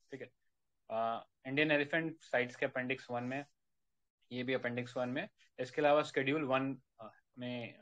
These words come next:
जो wildlife protection एक्ट है उसके अंदर शेड्यूल वन में। ठीक है, अ, next, only some male Asian elephants have tusk। African elephants का एक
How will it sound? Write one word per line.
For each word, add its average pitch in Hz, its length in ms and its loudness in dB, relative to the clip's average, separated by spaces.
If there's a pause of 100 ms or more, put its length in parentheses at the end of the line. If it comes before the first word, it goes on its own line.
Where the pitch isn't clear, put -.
जो 117 160 -10
wildlife 123 380 4
protection 120 440 -6
एक्ट 123 340 -6
है 147 60 -2
उसके 147 160 -8
अंदर 151 100 -4
शेड्यूल 123 380 -6
वन 113 200 -6
में। 104 180 -12 (200)
ठीक - 120 -14
है, 104 60 -6 (640)
अ, 117 160 0
next, 143 380 -2 (320)
only 160 400 0 (160)
some 180 280 4 (100)
male 139 420 0
Asian 135 380 -4
elephants 135 440 -4
have 127 120 -2 (120)
tusk। 139 200 -4 (1040)
African 165 560 2
elephants 165 400 2
का 170 100 4
एक 165 220 4